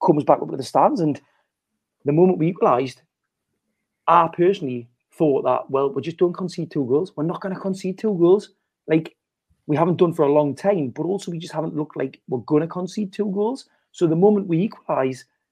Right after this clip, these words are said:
the confidence goes up even more. It's like, "Well, we're probably gonna get at least a point here." So that keeps the crowd in a brilliant level. And ultimately, Southampton didn't threaten it until we went two one up. And even then,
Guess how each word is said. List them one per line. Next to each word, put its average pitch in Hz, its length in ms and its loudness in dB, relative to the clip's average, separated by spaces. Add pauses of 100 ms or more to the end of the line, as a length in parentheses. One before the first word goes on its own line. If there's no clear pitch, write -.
(180)
the 147 60 -12
confidence 185 400 -4
goes 156 180 4
up 160 80 -2
even 139 160 -2
more. 165 140 -2
It's - 100 -12
like, 160 80 0
"Well, 165 160 2
we're 147 120 -4
probably 180 280 -4
gonna 165 140 -2
get 139 120 -2
at - 80 -8
least 156 200 -10
a 131 40 -14
point 131 300 -4
here." 113 220 0 (320)
So 143 120 -6
that 147 140 0
keeps - 180 -12
the 139 80 -8
crowd 147 240 2
in 156 80 0
a 127 40 -2
brilliant 147 280 0
level. 151 180 2
And 147 120 2
ultimately, 170 500 2 (680)
Southampton 165 420 0
didn't 135 280 0
threaten 147 380 0
it 110 140 -2
until 127 320 0
we 127 220 -2
went 127 240 -8
two 151 100 -2
one 135 160 0
up. 170 100 -4
And 156 120 -2
even 131 260 0
then, 123 340 -2